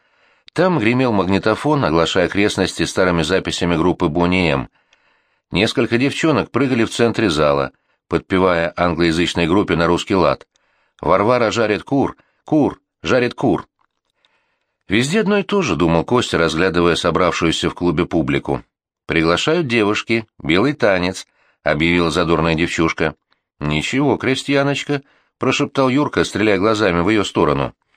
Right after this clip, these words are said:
«Пойду на перехват». Юрка ушёл, оставив Костю одного. «Можно вас пригласить?» Прямо перед ним нарисовалось невысокое, тонкое, очкастое существо и встало в ожидании ответа. Это была Вера.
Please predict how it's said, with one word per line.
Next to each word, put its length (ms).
«Пойду 340
на 120
перехват». 580
Юрка 300
ушёл, 360
оставив 360
Костю 340
одного. 420
«Можно 360
вас 160
пригласить?» 640
Прямо 320
перед 240
ним 180
нарисовалось 640
невысокое, 640
тонкое, 520
очкастое 600
существо 720
и 100
встало 380
в 80
ожидании 440
ответа. 500
Это 200
была 260
Вера. 400